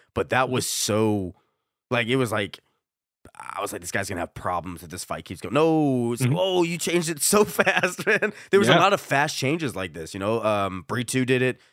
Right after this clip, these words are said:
Speaker 1: He did. It
Speaker 2: Mm-hmm.
Speaker 1: was, this was, uh, I can't wait to see his next fight. And he, they said he was the first Indonesian fighter, right? In the U F C?
Speaker 2: Yes.
Speaker 1: Yeah, so.
Speaker 2: Yeah, he was part of the Road to U F C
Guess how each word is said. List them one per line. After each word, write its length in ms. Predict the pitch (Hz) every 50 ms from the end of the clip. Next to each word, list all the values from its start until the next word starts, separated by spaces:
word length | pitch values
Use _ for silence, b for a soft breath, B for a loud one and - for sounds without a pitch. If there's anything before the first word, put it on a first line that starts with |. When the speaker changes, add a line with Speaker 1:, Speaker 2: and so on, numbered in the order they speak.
| _ _ -
Speaker 1:
He 100 | 113 120
did. 160 | 113 123 117
It 160 | 107 120 120 117
Speaker 2:
Mm-hmm. 80 | 120
Speaker 1:
was, 200 | 123 117 - - _ _ _
this 200 | 101 120 117 -
was, 280 | 127 110 98 92 - - _ _ _ _ _ _ _ _ _ -
uh, 120 | - 90 - -
I 120 | - 104 -
can't 260 | - 143 123 113 113
wait 120 | 113 110 95
to 60 | 104 95
see 140 | - 101
his 100 | 101 92 87
next 200 | 90 90 87 -
fight. 120 | - 90 98
And 40 | 113
he, 100 | 120 127 107
they 160 | 98 131 131
said 120 | - - 127
he 60 | 113
was 80 | 101
the 60 | 92 -
first 200 | - 110 98 95
Indonesian 500 | 98 95 90 85 87 92 82 78 78 73
fighter, 280 | - 76 73 73 71 76
right? 200 | 82 90 87 _ _ _ _ _ - -
In 60 | 92 87
the 60 | 87
U 100 | 87 87
F 60 | 117
C? 100 | 117 120
Speaker 2:
Yes. 220 | 120 110 90 87 -
Speaker 1:
Yeah, 140 | 92 80 76
so. 180 | - - 87 85
Speaker 2:
Yeah, 320 | 127 127 123 120 113 107
he 120 | 139 143
was 180 | 143 143 131 -
part 220 | - - 131 123 120
of 80 | 110
the 200 | 110 117 110 110
Road 360 | 104 104 113 117 110 107 104 -
to 80 | 120
U 160 | 104 107 107
F 100 | 104 -
C 240 | - - 113 110 104